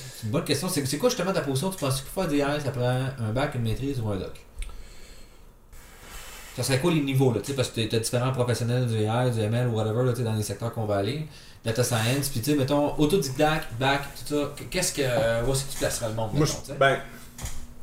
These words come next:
Speaker 1: Ton technique en A I, tu sais.
Speaker 2: Ouais, tu sais, il y, y a du monde qui vont faire plus de l'A I très technique, mettons. Mais je pense que le doc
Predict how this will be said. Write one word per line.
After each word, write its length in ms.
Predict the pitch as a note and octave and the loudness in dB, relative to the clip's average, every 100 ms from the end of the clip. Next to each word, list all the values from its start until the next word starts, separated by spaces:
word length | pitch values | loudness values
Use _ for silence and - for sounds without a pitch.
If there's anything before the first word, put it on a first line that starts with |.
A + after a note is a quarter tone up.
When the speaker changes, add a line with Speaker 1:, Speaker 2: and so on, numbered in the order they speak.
| - - - - - - - - - - - - - | -12 2 6 8 8 8 6 6 4 2 2 0 -4
Speaker 1:
Ton 100 | - G#2+ | -4 -2
technique 460 | A#2+ A2+ A#2+ A2+ | -2 -2 -2 -4
en 100 | G#2 | -4
A 80 | G2+ | -2
I, 180 | G2 F2 - | -2 -4 -6
tu 80 | - | -6
sais. 840 | A#2+ C3 C3 - - - - - A#2+ | -6 -6 -10 -12 -14 -14 -18 -6 2
Speaker 2:
Ouais, 320 | C3 C3 B2 | 4 6 4
tu 160 | A2+ - | 0 0
sais, 240 | E3+ E3 | 4 6
il 440 | C3+ B2 A#2+ G2+ G#2+ | 6 4 2 -2 0
y, 60 | |
y 20 | B2+ | 2
a 40 | |
du 80 | B2+ | 4
monde 140 | F3+ | 6
qui 60 | D3 | 4
vont 40 | |
faire 180 | G#2+ A2 | 4 2
plus 160 | C3 A#2+ | 2 2
de 60 | |
l'A 280 | A2+ A2 A2+ | 2 6 4
I 80 | A2+ - | 4 -2
très 480 | - A#2 A2+ G#2+ - - | 0 4 6 6 4 0
technique, 400 | A#2+ - A2+ A#2 | 0 2 0 2
mettons. 340 | C3 B2 C3+ C#3 - - - - - C#3+ | 0 0 0 -2 -8 -12 -8 -8 -8 -4
Mais 520 | A2+ A2+ A2 G#2+ F#2+ - - - - - - - - - - - - - - - - - - - - _ | 2 6 6 6 2 -4 -18 -20 -20 -20 -20 -20 -20 -20 -20 -20 -20 -20 -20 -18 -20 -20 -20 -20 -20 _
je 100 | - | -2
pense 200 | E3 F3+ | 4 4
que 100 | E3+ | 6
le 440 | C3 A#2+ B2+ C3 B2+ | 4 4 6 6 6
doc 580 | B2 D3 F#3 - - | 4 4 4 2 -12